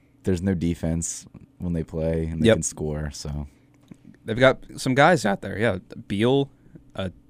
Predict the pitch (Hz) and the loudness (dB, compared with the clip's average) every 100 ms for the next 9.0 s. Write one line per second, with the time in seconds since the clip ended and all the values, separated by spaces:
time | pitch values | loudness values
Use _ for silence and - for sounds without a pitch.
0 | - 101 113 110 120 123 120 117 113 120 | -2 2 2 4 2 4 4 6 6 2
1 | 127 - - _ _ _ _ _ - 107 | -2 -8 -14 _ _ _ _ _ -2 0
2 | 113 - 120 107 107 110 - - - 82 | 0 0 2 4 4 2 -4 -16 -8 -4
3 | 82 76 73 - 104 113 120 107 107 113 | -2 -4 -6 -6 0 2 4 4 6 6
4 | 104 110 120 127 113 127 110 - 135 135 | 8 6 6 8 8 8 8 10 10 10
5 | 139 - 120 143 131 110 123 113 110 104 | 6 6 10 10 8 4 0 0 2 2
6 | 92 98 110 107 95 98 127 107 98 90 | 4 4 6 6 6 4 4 6 6 4
7 | 80 - - _ _ _ _ 87 95 80 | 2 -6 -14 _ _ _ _ -2 0 0
8 | 71 - _ _ _ - 101 98 95 | -4 -12 _ _ _ -14 -6 -2 -2